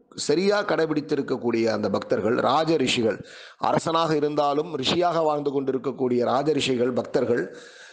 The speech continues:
இந்த மாதிரி இருக்கக்கூடியவங்க இன்னும் எவ்வளவு சிறந்தவர்கள். ஒரு பக்தன், தவறு செய்யக்கூடிய ஒரு பக்தனையே பகவான் வந்து உயர்ந்த நிலையில வச்சுக்கிறார். "அவன் அழிவதே இல்லை, தைரியமா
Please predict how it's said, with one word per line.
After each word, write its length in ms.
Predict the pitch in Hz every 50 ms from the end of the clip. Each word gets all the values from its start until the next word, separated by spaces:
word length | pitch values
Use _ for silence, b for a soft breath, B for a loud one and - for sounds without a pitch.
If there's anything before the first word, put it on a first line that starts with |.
| B B
இந்த 220 | B - 151 190 214
மாதிரி 320 | 208 226 240 247 247 226
இருக்கக்கூடியவங்க 600 | 202 196 180 196 185 - 180 160 156 156 147 170 202
இன்னும் 260 | 185 175 196 226 214
எவ்வளவு 340 | 180 175 175 247 247 226 185
சிறந்தவர்கள். 800 | - 175 147 143 139 123 110 104 92 98 95 82 - - - - - B B B B B
ஒரு 160 | B 143 165 156
பக்தன், 480 | 139 156 156 - - 240 220 202 196
தவறு 320 | - 156 147 180 226 262 214
செய்யக்கூடிய 480 | - 214 226 226 220 220 208 208 202
ஒரு 120 | 196 185 160
பக்தனையே 580 | 160 165 139 - 202 196 185 190 190 202 202
பகவான் 400 | 165 151 135 156 170 180 180 175
வந்து 200 | 160 160 160 170
உயர்ந்த 300 | 156 151 160 165 165 160
நிலையில 340 | 151 151 151 151 147 135 143
வச்சுக்கிறார். 360 | - - 131 139 127 131 139
"அவன் 260 | 135 127 123 117 120
அழிவதே 320 | 139 151 165 175 170 175 175
இல்லை, 180 | 165 151 139
தைரியமா 360 | 127 120 123 139 151 147 147